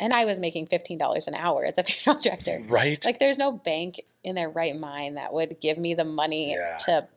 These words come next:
Speaker 1: to buy in. So I know there's other ways of doing
Speaker 2: Sure.
Speaker 1: it, but in my head, that dream was kind of crushed at that moment. I realized the obstacles that it would take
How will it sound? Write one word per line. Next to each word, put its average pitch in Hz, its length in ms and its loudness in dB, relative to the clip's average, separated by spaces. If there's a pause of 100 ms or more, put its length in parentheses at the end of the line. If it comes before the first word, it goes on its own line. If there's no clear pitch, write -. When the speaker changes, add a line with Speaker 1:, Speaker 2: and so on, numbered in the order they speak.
(120)
Speaker 1:
to 196 120 0
buy 165 200 0
in. 160 320 0
So 156 220 2 (340)
I 196 40 0
know 254 120 4
there's 190 220 4 (120)
other 156 320 0
ways 143 400 -2
of 147 200 0
doing - 160 0
Speaker 2:
Sure. 123 180 4
Speaker 1:
it, 151 320 -4
but 202 300 0 (260)
in 196 180 -4
my 170 260 -2
head, 170 600 0 (580)
that 185 240 4
dream 175 240 -2
was 320 160 0
kind 240 240 -4
of 233 80 -6 (1120)
crushed 170 440 -2
at 170 80 0
that 160 140 0
moment. 165 280 -2
I 175 60 -2
realized 180 760 0
the 160 140 -4
obstacles 175 640 -2
that 170 100 2
it - 80 0
would 160 140 -2
take 160 400 0